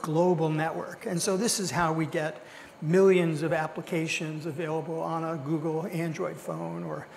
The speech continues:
an iPhone from Apple or a Windows, uh, computer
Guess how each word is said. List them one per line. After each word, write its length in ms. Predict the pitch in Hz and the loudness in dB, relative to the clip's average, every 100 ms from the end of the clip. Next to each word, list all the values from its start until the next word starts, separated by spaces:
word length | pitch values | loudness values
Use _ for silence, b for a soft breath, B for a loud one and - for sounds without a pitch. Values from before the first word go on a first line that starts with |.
| B B - | B B -12
an 140 | 160 | -10
iPhone 600 | 160 165 160 180 160 165 156 | -4 -4 -4 -6 -6 -6 -8
from 200 | 165 165 | -8 -4
Apple 560 | 165 160 170 160 160 | -4 -4 -4 -4 -4
or 180 | 160 156 | -4 -4
a 60 | 156 | -2
Windows, 640 | 160 165 165 160 151 - 196 | -2 -2 -4 -6 -6 -8 -6
uh, 120 | 160 | -6
computer 680 | - 156 - 254 180 143 | -6 -6 -4 -2 -2 -4